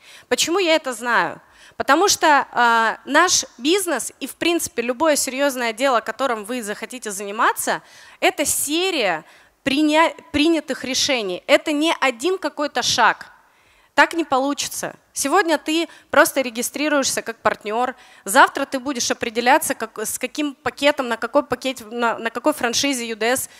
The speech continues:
тебе будет, э, действительно выгодно и интересно работать. Послезавтра мы будем планировать события, на которые нужно тоже фокусироваться, на которые нужно приезжать, на которые нужно,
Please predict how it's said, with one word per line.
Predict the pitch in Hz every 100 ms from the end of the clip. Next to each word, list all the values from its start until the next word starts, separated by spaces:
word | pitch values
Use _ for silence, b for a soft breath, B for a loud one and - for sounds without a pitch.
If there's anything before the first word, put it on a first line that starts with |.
| B -
тебе | 220 277
будет, | 240 233 220
э, | 214 202 196 196
действительно | 214 - 285 277 240 208
выгодно | 233 262 233 208
и | 208
интересно | 214 233 262 233
работать. | 196 180 214 247 196 B B B
Послезавтра | 247 240 277 294 349 -
мы | 262 254
будем | 262 254
планировать | 247 247 330 294 240
события, | - 214 254 302 277
на | 247
которые | 247 247 247 240
нужно | 240 226 220
тоже | 254 277 247 190 B B B
фокусироваться, | 262 262 254 - 262 262 220 -
на | 208
которые | 233 277 269
нужно | 254 254 240
приезжать, | - 240 226 185 196 240 220
на | 202
которые | 214 254 254
нужно, | 220 226 226 226